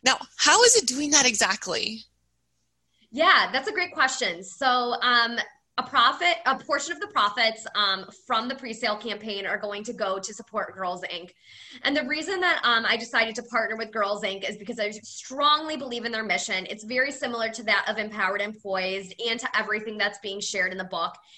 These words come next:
Speaker 2: And considering we had, um, Stephanie Hall interviewed, who is the C E O, as you had mentioned earlier, of Girls Inc.,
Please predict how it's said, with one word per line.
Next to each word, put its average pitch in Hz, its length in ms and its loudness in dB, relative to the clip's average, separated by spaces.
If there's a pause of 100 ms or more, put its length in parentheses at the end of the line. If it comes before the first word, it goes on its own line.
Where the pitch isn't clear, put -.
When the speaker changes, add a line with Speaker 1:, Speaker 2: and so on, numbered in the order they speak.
(220)
Speaker 2:
And 247 100 -4
considering 294 560 0
we 294 140 -6
had, 214 420 4
um, 202 200 2
Stephanie 269 480 -2
Hall 208 420 0
interviewed, 208 600 0 (160)
who 233 80 -4
is 214 100 -6
the 208 100 -10
C 277 420 -4
E 214 40 2
O, 202 160 2
as 208 220 0
you 226 80 -6
had 220 120 -2
mentioned 220 380 -2
earlier, 196 540 2
of 240 240 0
Girls 202 440 -2
Inc., 190 280 -6